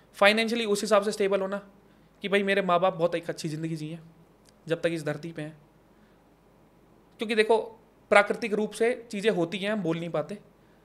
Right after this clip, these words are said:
पर मैं चाहता हूँ एक एक दिन वो खुश रहें। आने वाले टाइम में मेरे बच्चों को जो भी चीज़ें चाहिए,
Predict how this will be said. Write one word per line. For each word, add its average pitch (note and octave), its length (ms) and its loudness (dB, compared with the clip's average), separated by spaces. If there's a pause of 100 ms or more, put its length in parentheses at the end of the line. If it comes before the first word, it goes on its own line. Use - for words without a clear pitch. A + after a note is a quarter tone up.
(220)
पर G#3+ 140 6 (260)
मैं F#3+ 180 6
चाहता A3 220 4
हूँ A3 80 0
एक G#3 80 -6
एक F#3 100 -8
दिन F#3+ 100 -4
वो G3+ 80 0
खुश F3 200 -8
रहें। B2 160 -16 (720)
आने G3 220 4
वाले A3 180 4
टाइम G#3+ 200 0
में G#3+ 100 -4
मेरे G3+ 160 0
बच्चों F#3 360 -2
को G#3 80 0
जो F#3 160 0
भी G#3+ 120 -2
चीज़ें G#3+ 220 -4
चाहिए, G3 320 -8